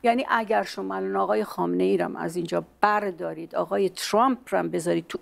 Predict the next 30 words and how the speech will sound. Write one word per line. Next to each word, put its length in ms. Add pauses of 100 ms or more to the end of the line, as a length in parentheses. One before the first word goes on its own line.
این 240
جامعه، 720 (260)
یه 80
چند 260
سالی 260
باید 220
منتظر 400
باشین 240
که 100
مسائل 480 (320)
ابتدایی 540
حل 260
بشه. 360
انبوه 540
مشکلاته 680 (320)
و 100 (180)
اینجا 520 (140)
یه 160
علت 280
مخالفت 760
امثال 460
من 200
با 100
فروپاشی 680 (220)
اینه 200
که 160 (380)
درست 400
با 100
یک 280
ویرانه 600